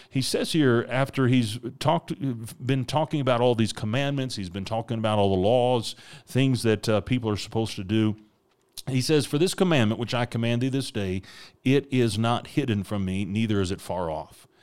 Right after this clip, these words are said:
You know, one of the things that challenges me in my life to always abound in the work of the Lord is the fact that the will of God is not hidden from me.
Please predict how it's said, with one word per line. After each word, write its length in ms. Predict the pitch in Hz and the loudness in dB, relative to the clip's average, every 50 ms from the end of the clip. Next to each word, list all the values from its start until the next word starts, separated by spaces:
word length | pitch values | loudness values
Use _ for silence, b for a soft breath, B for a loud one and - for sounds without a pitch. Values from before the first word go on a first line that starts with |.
| B B B B B B B B | B B B B B B B B
You 80 | - 180 | -2 0
know, 80 | 269 | 2
one 180 | 262 202 180 180 | 4 4 4 4
of 80 | 165 147 | 4 2
the 80 | 127 | 2
things 300 | - - 147 143 127 98 | 2 2 2 2 2 2
that 180 | 104 107 - - | 0 -2 -4 -4
challenges 800 | - - - 143 135 - 147 123 117 104 90 101 104 101 87 82 | -8 -6 -4 -4 -2 -2 -2 0 0 0 0 0 0 -2 -2 -2
me 320 | 98 107 110 107 104 101 | -2 0 0 0 0 -2
in 160 | 76 104 101 | -2 -2 -2
my 240 | 95 95 95 95 101 | -2 0 0 0 0
life 500 | 104 104 101 98 90 92 87 85 90 - _ | 0 0 0 0 0 0 -4 -4 -6 -8 _
to 180 | - 110 104 | -8 -8 -8
always 480 | - - 101 107 113 120 123 123 104 101 | -6 -2 -2 0 0 0 -2 -2 -4 -6
abound 420 | 101 85 87 101 104 107 107 104 | -8 -4 -4 -2 -2 0 0 0
in 60 | 95 | 0
the 80 | 90 90 | -2 0
work 260 | 87 95 101 92 - | 0 0 0 0 -2
of 60 | 113 | -4
the 80 | 92 90 | -4 -4
Lord 340 | 90 92 101 98 90 90 87 | -2 0 0 0 0 0 -4
is 200 | - 101 104 95 | -4 -8 -6 -6
the 100 | - 107 | -6 -8
fact 400 | - - 139 139 143 135 - - | -6 -4 -4 -4 -4 -4 -4 -4
that 420 | 131 123 120 117 117 98 - - B B B B B B B B B - _ | -2 -2 0 -2 -2 -4 -8 -14 B B B B B B B B B -20 _
the 100 | - 127 127 | 0 0 0
will 440 | 127 123 127 147 165 180 185 196 - | 0 0 0 0 2 2 2 0 0
of 240 | 156 139 120 113 | 0 -4 -4 -4
God 560 | 101 131 120 113 87 90 82 78 82 98 104 101 b b b b b _ | -2 -2 -2 -2 -2 -4 -4 -4 -6 -8 -8 -14 b b b b b _
is 240 | 165 135 131 110 110 | 2 2 2 0 -2
not 380 | 120 131 139 135 135 135 - | -4 -2 -2 -2 -2 -4 -6
hidden 480 | - - - - 156 143 113 98 92 87 | -12 -16 -6 -4 -2 -2 0 -2 -4 -4
from 260 | - - 95 87 87 | -6 -6 -4 -4 -4
me. 240 | 87 80 69 73 - | -4 -6 -10 -14 -18